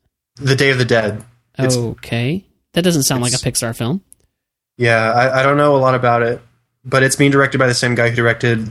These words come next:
Speaker 1: uh, Toy Story three.
Speaker 2: Okay, uh, yeah, Lee Unkrich. So, um,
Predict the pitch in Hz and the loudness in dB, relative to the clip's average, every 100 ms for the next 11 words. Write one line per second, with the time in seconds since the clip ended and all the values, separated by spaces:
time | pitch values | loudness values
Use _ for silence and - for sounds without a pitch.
0 | - 117 110 117 - 117 123 117 113 107 | -6 -4 -4 -6 -6 0 0 2 2 0
1 | 117 107 107 - - - _ _ _ _ | 0 -2 -2 -14 -20 -20 _ _ _ _
2 | _ _ _ _ _ _ _ - 165 143 | _ _ _ _ _ _ _ -8 -2 -2
3 | 143 - 156 147 143 143 143 143 143 143 | -2 -2 0 0 0 2 0 0 0 0
4 | 139 170 147 160 175 170 160 - 147 - | 0 0 2 2 2 0 -2 -2 -4 -2
5 | 113 - - - - - - - 120 120 | -8 -8 -18 -16 -18 -8 -6 -4 -4 -4
6 | 120 50 127 120 120 123 | -6 -4 -4 -2 -2 -4